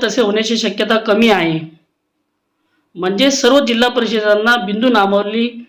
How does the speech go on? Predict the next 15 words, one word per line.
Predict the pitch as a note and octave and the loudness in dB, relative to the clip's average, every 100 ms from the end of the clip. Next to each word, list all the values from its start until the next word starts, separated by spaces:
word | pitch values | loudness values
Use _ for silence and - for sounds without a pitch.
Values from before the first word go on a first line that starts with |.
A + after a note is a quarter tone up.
| _ _ _ | _ _ _
पब्लिश | G#3+ F#3+ C4 C4+ | -8 -4 -2 -2
करण्यासाठी | A#3 G#3+ G#3 G#3+ G#3+ | -2 0 2 2 0
मुदतवाढ | A#3 G#3 G#3 G#3+ A3 A3+ | 2 2 2 2 2 2
मिळण्याची | G3+ F#3+ F#3+ F#3+ | 2 0 0 -2
शक्यता | A3+ F#3 - F#3 F#3+ B3 C4+ - _ | -4 -4 -4 -4 0 0 -2 -12 _
आहे. | E3+ D#3+ F3 E3+ F3 - _ _ _ _ _ _ _ _ _ _ _ _ _ _ _ _ _ _ _ _ E3+ | -8 -6 -4 -6 -8 -16 _ _ _ _ _ _ _ _ _ _ _ _ _ _ _ _ _ _ _ _ -2
जोपर्यंत | A3 B3+ C#4 | 0 2 2
सर्व | C#4 C#4 C4 | 2 2 2
जिल्ह्याचे | B3+ B3 B3+ C4 | 0 0 0 2
रोस्टर | B3 A3 G#3+ B3 | 0 0 0 -2
बदली | A3+ G#3+ B3 | 0 -2 -2
पोर्टलवर | B3 G#3+ A#3 A#3+ | -2 0 4 2
पब्लिश | A#3 F#3 F#3+ B3 A#3 | 2 -2 0 0 0
होत | A3 A#3+ | 0 2
नाही, | B3 G#3 | 2 2